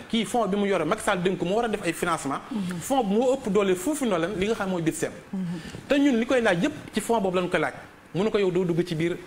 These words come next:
Speaker 1: euh, salle bi. Bi ma jëlee kàddu ma ne ko bu ngeen di politique na ngeen ko yemale seen problème politique mais ensemble bu leen fi ñëw di politique. Daa di wax ne man kilifa diina la baykat la kooku teg si ni ma nee ma neel tamit triangle. <laughs>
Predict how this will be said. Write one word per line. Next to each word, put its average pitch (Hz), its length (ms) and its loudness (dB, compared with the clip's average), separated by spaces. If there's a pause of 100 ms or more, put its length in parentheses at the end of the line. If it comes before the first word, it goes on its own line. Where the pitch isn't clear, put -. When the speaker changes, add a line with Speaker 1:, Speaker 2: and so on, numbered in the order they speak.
Speaker 1:
euh, 147 500 0
salle 135 260 -2
bi. - 760 -14
Bi 202 60 4
ma 294 120 4
jëlee 254 220 2
kàddu 156 240 0
ma 202 80 0
ne 233 80 0
ko 202 60 0
bu 180 100 0
ngeen 247 140 0
di 226 100 0
politique 160 320 0 (480)
na 147 120 -2
ngeen 185 140 -2
ko 185 80 -4
yemale 170 240 -2
seen 160 180 -4
problème 156 240 -4
politique 147 260 -4
mais 180 40 -4
ensemble 180 280 -2
bu 143 100 -4
leen 190 100 -2
fi 185 120 -4
ñëw 156 100 0
di 147 60 -2
politique. 135 320 -4 (720)
Daa 196 160 2
di 226 100 2
wax 208 160 2
ne 180 80 0
man 165 220 0
kilifa 196 300 -2
diina 143 220 -2
la 120 160 -4 (1300)
baykat 190 340 2
la 127 160 -4 (400)
kooku 233 220 2
teg 214 140 -2
si - 100 -4
ni 180 80 -2
ma 170 80 -2
nee 175 140 -2
ma 175 140 -4
neel 170 240 0
tamit 180 220 -2 (240)
triangle. 190 400 2 (220)
<laughs> - 220 4